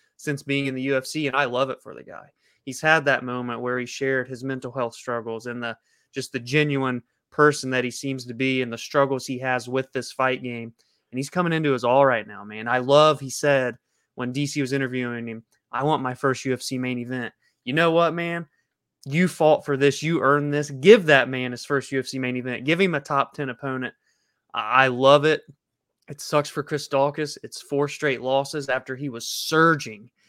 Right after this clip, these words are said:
in the U F C when he came in. I don't know what to make of it. He may be gone after this. Maybe they give him one more try. But, you know, what turned into me being excited for seeing what Daukaus can offer at two oh five turned in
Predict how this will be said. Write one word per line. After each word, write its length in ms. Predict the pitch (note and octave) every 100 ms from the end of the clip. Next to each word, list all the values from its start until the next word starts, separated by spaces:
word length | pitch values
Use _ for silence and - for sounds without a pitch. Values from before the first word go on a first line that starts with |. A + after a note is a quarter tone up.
| _
in 140 | C3 B2
the 80 |
U 200 | B2+ C3+
F 100 | B2+
C 200 | - C3+
when 120 | B2+ B2
he 80 |
came 320 | A2+ C3+ B2+ C3
in. 240 | C#3 C#3 -
I 120 | A2+
don't 300 | A#2+ B2+ C3+
know 120 | C3
what 200 | B2+ C3
to 60 | A#2
make 280 | B2 C#3
of 120 | C#3+ C#3+
it. 160 | D3 _ _
He 140 | - A#2+
may 200 | A#2+ C3+
be 140 | C3+
gone 360 | A#2+ B2 C#3 C#3
after 200 | C3+ C#3
this. 300 | C3+ C#3 -
Maybe 240 | B2+ C3+
they 140 | C3+ C3
give 180 | C3+
him 140 | C3 C3
one 180 | C3+ C3+
more 180 | C3+
try. 540 | B2+ - C3 C#3 C#3+ D3 _ _ _ _
But, 300 | C3+ B2 A2 - _ _ _ -
you 100 | B2+
know, 140 | A2+
what 240 | A#2 C3+ -
turned 300 | D#3+ D#3 D3+
into 160 | C#3+
me 280 | C#3 C#3+ C#3
being 320 | B2+ C#3 C#3
excited 540 | B2+ - C3+ C3 C3 -
for 320 | B2+ A#2 A2+
seeing 380 | - C#3 C3+ C3
what 160 | A#2+
Daukaus 360 | A#2+ B2+ C3+ -
can 140 | A#2+
offer 300 | A#2+ C3+ C#3
at 80 | -
two 180 | - C3
oh 60 |
five 420 | A#2+ C3 C#3 C#3+ - _ _ _ -
turned 380 | - D3 C#3 B2+
in 340 | B2+ C#3